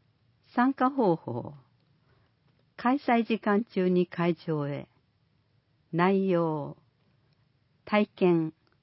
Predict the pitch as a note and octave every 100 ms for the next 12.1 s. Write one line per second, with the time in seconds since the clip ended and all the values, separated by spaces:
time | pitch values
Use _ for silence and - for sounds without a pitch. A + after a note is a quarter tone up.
0 | _ _ _ - A3 A3+ B3 A#3 - G3
1 | E3+ - C3 A2+ B2 _ _ - F3+ -
2 | G3+ G3 - - D3+ - _ _ _ _
3 | _ _ - F3+ B3 C#4+ A#3 A#3 - G#3+
4 | F3+ D3 B2+ B2 C#3+ - D#3 - C#3+ -
5 | _ _ _ _ _ - G#3 B3+ - A#3+
6 | A#3 A#3 E3+ - B2 A2+ C#3 C3+ - C3
7 | B2 A#2 C#3+ _ _ _ _ _ _ _
8 | _ _ _ _ - G3 G#3+ G#3 F#3+ -
9 | E3+ - _ _ _ _ _ _ _ _
10 | _ _ _ _ _ - G3+ B3+ B3+ -
11 | B3 A#3+ - A3+ A3+ G#3+ D#3+ A#2+ A#2+ -